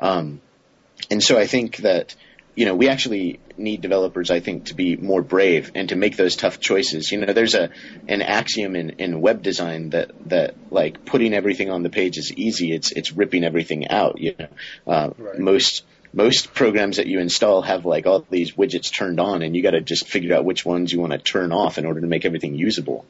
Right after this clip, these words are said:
Speaker 1: you know. Um, and, uh, and I think that, that, that in games we've seen this as, you know, the, the technology race has been so significant and everything has just grown up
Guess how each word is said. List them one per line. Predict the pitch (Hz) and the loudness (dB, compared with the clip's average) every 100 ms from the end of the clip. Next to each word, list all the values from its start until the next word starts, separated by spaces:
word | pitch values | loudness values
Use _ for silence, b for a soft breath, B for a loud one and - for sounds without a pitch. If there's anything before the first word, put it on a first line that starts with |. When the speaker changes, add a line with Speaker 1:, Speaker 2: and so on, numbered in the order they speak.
| - | -8
Speaker 1:
you | 76 | -6
know. | 76 - - B B B _ | -4 -6 -10 B B B _
Um, | 85 80 73 71 71 - | -2 -2 -2 -8 -10 -10
and, | - 85 80 | -2 0 2
uh, | 82 76 69 - b b b _ _ | 4 4 2 -8 b b b _ _
and | 92 | 0
I | 90 | 0
think | 87 120 - | 2 0 4
that, | 90 - 82 | 2 2 0
that, | 82 73 _ | 2 2 _
that | - 98 85 | -2 0 0
in | 90 | -2
games | 90 113 113 85 | 2 2 0 -2
we've | 95 85 | -4 -2
seen | - 98 92 87 | -2 -2 -4 -6
this | 78 90 - - B B | 0 0 0 -6 B B
as, | - 101 107 95 - - | -2 2 2 2 -4 -10
you | - 110 | -6 -2
know, | 92 82 71 - | 0 -2 -4 -8
the, | - 90 | -6 -2
the | - | -2
technology | - 90 110 131 135 92 92 | -2 -4 0 4 4 2 0
race | 90 87 - | 2 2 -2
has | 82 | -4
been | 90 78 | -6 -2
so | - 127 | 2 2
significant | 135 107 101 95 | 2 -2 -4 -4
and | 76 | -4
everything | 92 95 92 - | -2 -2 -4 -4
has | 92 87 | -4 -2
just | 92 - | -2 -2
grown | 85 95 107 117 | -2 2 4 6
up | 98 | 4